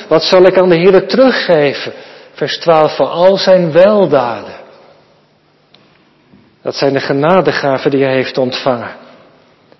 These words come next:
Ik las in de Engelse vertaling, "The gracious acts", de genadige daden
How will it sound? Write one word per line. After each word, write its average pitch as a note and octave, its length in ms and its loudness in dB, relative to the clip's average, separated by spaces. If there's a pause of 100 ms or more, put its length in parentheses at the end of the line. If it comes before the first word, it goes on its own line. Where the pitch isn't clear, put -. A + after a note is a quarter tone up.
Ik C3+ 120 -10
las D3+ 200 2
in F3 80 0
de D#3+ 60 -2
Engelse E3+ 400 -2
vertaling, F3+ 720 0 (440)
"The D3 160 -8
gracious F#3+ 960 2
acts", - 640 -4 (760)
de C3 120 -8
genadige F3 880 0
daden E3+ 480 0